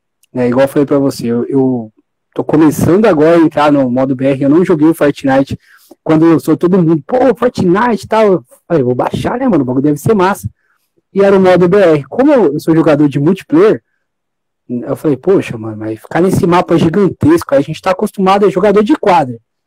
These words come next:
Jogador de quadra é toque curto. Pá, pá, <laughs> pá, né? Tá ligado? Jogador de quadra é isso aí."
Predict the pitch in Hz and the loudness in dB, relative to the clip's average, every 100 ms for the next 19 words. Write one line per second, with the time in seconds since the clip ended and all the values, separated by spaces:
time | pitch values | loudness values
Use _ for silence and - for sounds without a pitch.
0 | _ _ _ - 151 165 170 180 185 202 | _ _ _ -2 0 2 0 0 2 2
1 | 220 247 330 330 214 220 208 - _ _ | 2 0 0 -2 0 0 0 -4 _ _
2 | _ _ _ - 190 208 170 - 214 220 | _ _ _ -12 -4 -4 -4 -6 -2 0
3 | 170 160 - 202 - 202 - - - - | 0 0 2 2 2 0 -4 -12 -20 -6
4 | 294 339 240 220 160 165 170 190 180 175 | 0 2 4 2 2 2 4 4 2 2
5 | 180 202 254 - 320 175 | 2 4 2 2 2 0